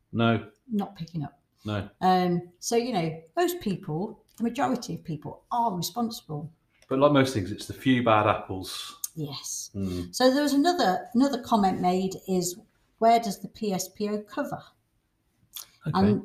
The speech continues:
Speaker 2: the P S P O covers any open space on Malvern Hill, across the Malvern Hills
Speaker 1: Yeah,
Speaker 2: district.
Speaker 1: any public accessible open space, yeah.
Speaker 2: Yeah,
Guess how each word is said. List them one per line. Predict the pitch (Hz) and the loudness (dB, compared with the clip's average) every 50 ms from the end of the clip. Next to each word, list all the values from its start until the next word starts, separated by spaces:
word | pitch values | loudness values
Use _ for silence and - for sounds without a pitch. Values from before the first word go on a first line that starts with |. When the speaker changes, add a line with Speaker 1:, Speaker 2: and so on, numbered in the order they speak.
| - - | -4 -8
Speaker 2:
the | 202 | -6
P | - - 294 285 254 | -4 -2 -2 0 0
S | 226 - - | -2 -2 -4
P | - 247 202 | -6 -4 -4
O | 190 185 - - | -4 -4 -6 -6
covers | - 233 185 165 160 151 160 175 175 - - - _ _ _ - - | -6 -6 -6 -4 -4 -4 -4 -4 -4 -6 -10 -14 _ _ _ -10 -4
any | 262 254 226 202 165 156 170 175 - - _ _ _ _ _ _ - | 0 0 2 2 2 0 -2 -6 -8 -14 _ _ _ _ _ _ -4
open | 202 196 190 190 196 185 | -2 -2 0 0 -2 -4
space | - - - 175 170 170 - - - - _ _ _ _ _ _ | -4 -4 -4 -4 -4 -4 -6 -8 -10 -14 _ _ _ _ _ _
on | - 180 175 175 180 175 170 - - | -2 0 0 0 -2 -2 -4 -8 -8
Malvern | - 185 175 175 - 180 190 | -6 -4 -2 -2 -2 -2 -2
Hill, | 160 - 95 - - | -2 -2 -4 -6 -10
across | - _ - 208 - - | -14 _ -12 -12 -12 -10
the | - | -6
Malvern | 185 180 175 175 151 | -6 -6 -4 -4 -2
Hills | 180 185 104 | 0 4 4
Speaker 1:
Yeah, | 110 90 | 4 4
Speaker 2:
district. | 92 117 110 101 | 4 4 4 4
Speaker 1:
any | 101 90 | 4 4
public | - 120 104 - 92 85 - - - | 6 6 6 6 4 -4 -4 -4 -6
accessible | 82 82 - 101 92 - - - 82 | -6 -6 -4 -6 -6 -6 -8 -8 -8
open | 85 85 - _ | -8 -8 -10 _
space, | - - - 87 85 80 - - | -12 -6 -6 -4 -4 -4 -4 -2
yeah. | 101 101 | 0 0
Speaker 2:
Yeah, | 87 85 - | 0 -2 -4